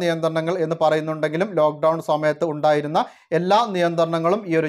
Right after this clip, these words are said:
ഞായറാഴ്ചകളിലും ബാധകമാവുന്നതാണ്. അക്ഷരാർത്ഥത്തിൽ ഒരു ലോക്ക്ഡൗൺ തന്നെയാണ്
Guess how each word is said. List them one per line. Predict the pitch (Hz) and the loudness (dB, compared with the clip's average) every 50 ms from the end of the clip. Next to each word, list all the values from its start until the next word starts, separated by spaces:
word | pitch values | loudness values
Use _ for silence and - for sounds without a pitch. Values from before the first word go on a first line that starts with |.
| 147 | 0
ഞായറാഴ്ചകളിലും | 147 143 143 143 147 143 143 139 143 151 139 143 139 143 165 214 196 147 | 0 2 2 4 4 2 2 0 -2 -4 -2 -2 -2 -2 -2 -2 0 2
ബാധകമാവുന്നതാണ്. | 135 127 123 127 120 127 123 120 117 113 113 110 107 104 98 95 95 98 - _ _ _ - 151 | 2 2 2 2 0 0 0 0 0 -2 -2 -6 -8 -8 -8 -8 -8 -12 -18 _ _ _ -4 -4
അക്ഷരാർത്ഥത്തിൽ | 151 - - 160 170 165 165 165 165 160 160 180 202 - 175 | -4 -2 -2 0 0 0 0 0 -4 -6 -6 -6 -4 -2 -2
ഒരു | 156 156 151 143 | -2 -2 0 2
ലോക്ക്ഡൗൺ | 147 156 156 160 151 151 170 185 208 185 170 | 2 2 2 2 0 0 0 0 2 0 -2
തന്നെയാണ് | 151 147 147 147 143 139 135 143 | -2 -2 0 0 0 0 0 0